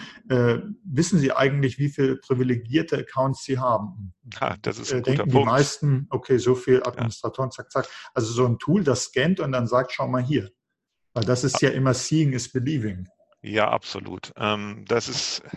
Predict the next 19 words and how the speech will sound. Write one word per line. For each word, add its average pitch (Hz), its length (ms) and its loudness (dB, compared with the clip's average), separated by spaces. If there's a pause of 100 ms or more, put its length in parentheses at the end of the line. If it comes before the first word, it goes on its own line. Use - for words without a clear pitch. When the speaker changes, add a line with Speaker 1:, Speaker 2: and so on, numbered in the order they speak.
(680)
Speaker 2:
das - 320 -8
war 107 260 6
schon 123 180 -6
von 117 160 -8
Anfang 117 360 -4
an 104 240 -4
eigentlich 110 640 -8
unser, 123 600 0 (200)
wie 110 180 -14
soll 110 160 -4
ich 98 80 -12
sagen, 101 380 -6 (100)
Pitch, - 420 -6
wenn 120 140 -8
wir 113 100 -6
zum 104 180 -10
Kunden 110 340 -12
gehen. 123 400 -4 (840)
Ähm, 113 600 2